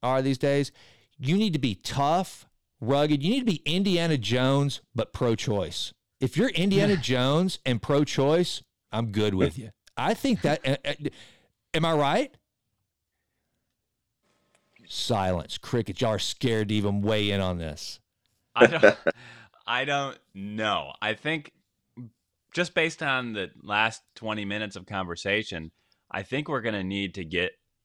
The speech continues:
Speaker 2: some, uh, guests in here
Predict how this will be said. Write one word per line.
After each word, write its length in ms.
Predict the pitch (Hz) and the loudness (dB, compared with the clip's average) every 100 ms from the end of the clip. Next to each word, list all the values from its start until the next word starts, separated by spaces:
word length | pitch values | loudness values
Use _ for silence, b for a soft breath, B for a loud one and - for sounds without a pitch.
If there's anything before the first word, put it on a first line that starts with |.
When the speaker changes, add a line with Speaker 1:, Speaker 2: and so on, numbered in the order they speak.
| - | -16
Speaker 2:
some, 580 | - 95 87 82 80 - _ _ _ - | -8 -4 -2 -4 -8 -16 _ _ _ -20
uh, 360 | - 76 69 - _ _ _ 95 | -14 -12 -14 -18 _ _ _ -8
guests 640 | 101 120 117 - - - - | 2 4 4 0 -16 -18 -6
in 220 | 104 151 | -2 -2
here 480 | 113 87 80 76 | -2 -4 -4 -4